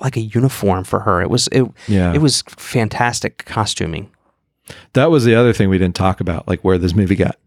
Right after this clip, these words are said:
Speaker 2: extra dusty was those scenes of her wandering through the sand dunes, like,
Speaker 1: Oh, man.
Speaker 2: um,
Speaker 1: Yeah.
Speaker 2: being, uh, I guess, pursued by the Dust Devil. But, oh, man.
Speaker 1: Yeah.
Speaker 2: I, 'cause I,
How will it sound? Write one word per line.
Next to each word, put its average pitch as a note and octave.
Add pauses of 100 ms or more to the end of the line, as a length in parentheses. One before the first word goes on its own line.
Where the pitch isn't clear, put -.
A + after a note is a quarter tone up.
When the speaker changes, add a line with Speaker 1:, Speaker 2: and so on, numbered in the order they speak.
(180)
Speaker 2:
extra G#2
dusty F2
was E2
those F2
scenes F2+
of D#2+
her E2+ (260)
wandering F2+
through G2
the -
sand F#2
dunes, -
like, - (160)
Speaker 1:
Oh, G#2+
man. F#2+
Speaker 2:
um, G#2
Speaker 1:
Yeah. F#2+ (680)
Speaker 2:
being, F#2+
uh, G1+ (260)
I G#2
guess, G2+
pursued G#2+
by -
the -
Dust -
Devil. -
But, - (260)
oh, F#2+
man. E2 (340)
Speaker 1:
Yeah. F#2 (140)
Speaker 2:
I, B2 (480)
'cause B2+
I, F3+